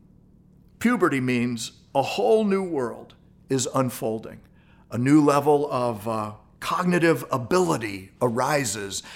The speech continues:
and with questions to be answered, like, "Who am I?" That's an identity question. "Where do I fit in? Where do I belong?" That's a community question. And then, "What am I here for?" Purpose and meaning questions,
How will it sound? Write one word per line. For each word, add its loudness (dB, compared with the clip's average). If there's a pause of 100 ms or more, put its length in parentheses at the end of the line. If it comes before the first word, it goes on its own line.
and 0
with 2
questions -2
to -10
be -4
answered, -2
like, -2 (200)
"Who 4
am -2
I?" -4 (640)
That's 0
an 2
identity 0
question. -14 (800)
"Where 8
do 4
I 4
fit -4
in? 0
Where 2
do 0
I 2
belong?" -2 (600)
That's -4
a -2
community 0
question. -14 (760)
And 2
then, 4 (120)
"What 4
am 2
I 0
here 4
for?" -8 (720)
Purpose 2
and 0
meaning 2
questions, -6